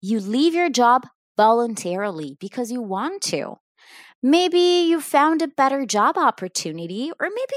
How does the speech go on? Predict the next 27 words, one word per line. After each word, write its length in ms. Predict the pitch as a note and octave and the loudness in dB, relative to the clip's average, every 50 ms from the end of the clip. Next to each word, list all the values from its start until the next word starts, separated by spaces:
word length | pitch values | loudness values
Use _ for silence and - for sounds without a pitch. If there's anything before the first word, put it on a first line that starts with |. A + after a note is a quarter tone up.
| C5+ | -2
you're 160 | C#5 C5+ A4+ | 0 0 0
just 280 | D#4 C#4+ C#4+ - - _ | 0 -2 -6 -6 -6 _
tired 640 | - - E3 F3+ A#3+ D4+ D#4 C4+ B3 B3 C#4 B3+ - - - - - _ | 0 2 2 4 2 2 2 2 2 2 2 0 -4 -10 -20 -20 -16 _
of 360 | - A#3 A#3 A3 G#3 - G#3 F#3+ | 2 2 2 2 -2 -10 -6 -4
working 400 | A#3+ C#4 C#4+ C4 D4 D4 C#4 C4 | -4 -4 -2 -2 -2 -2 0 0
where 100 | B3+ B3+ | -2 -2
you're 260 | C4 B3 B3 A#3+ G#3+ | -2 -2 -2 -2 -2
working 600 | F3 F3 G#3 C4+ D4+ _ - A#3+ G#3 F#3+ F3+ - - | -2 -4 -6 -6 -6 _ -8 -6 -6 -6 -6 -6 -6
and 100 | G3+ G#3+ | -6 -6
you 100 | A3 B3+ | -2 -2
don't 160 | C#4 B3 B3+ | -2 0 0
wanna 200 | C4 C4 A#3+ A3+ | 0 0 0 0
work 380 | G#3+ G3 G#3+ B3 D4+ _ - - | 0 2 0 0 0 _ -4 -4
there 300 | A3+ G3 F3+ F3 - - | -2 0 0 -2 -2 -4
anymore, 640 | F3+ F3 E3+ E3+ E3 D#3+ D3+ D3+ D#3 E3 G3+ B3+ - _ | -4 -6 -6 -6 -8 -8 -6 -4 -2 -2 -2 -2 -4 _
and 140 | A3 G3+ G3+ | -12 -12 -10
so 260 | - - A#3 C4 D#4+ | -2 0 2 2 2
you 400 | F4 C#4 F3+ F#3+ G#3+ B3+ D4 E4 _ _ | 0 -4 -2 -2 -2 -2 -2 -6 _ _
resign. 920 | - F#3+ G3 G3 G3 F#3 D#3+ F3 D3+ D#3+ E3 E3 E3 D3 C3+ C#3 - - - _ _ _ _ | -6 -2 0 0 0 0 2 2 4 4 4 2 0 -2 -4 -6 -8 -12 -16 _ _ _ _
You 80 | - - _ | -20 -8 _
go 160 | - A#3 C4+ | 2 2 4
to 100 | D4 D#4+ | 4 2
your 200 | D#4 C#4+ C#4+ C4+ | 0 0 0 0
boss 380 | G#3 A3 A3 A3 A#3 A#3+ - - | 2 4 4 4 4 2 -2 -8
and 140 | G3 G3+ | -10 -4
say, 300 | - F#3 E3+ E3 D3+ D#3 _ _ | -2 -2 -2 -2 -4 -8 _ _
"Sorry, 680 | _ - - - D4 D4+ D#4+ E4 D#4+ E4+ E4+ F4+ F#4 | _ -18 -4 2 4 4 4 4 4 2 2 0 -2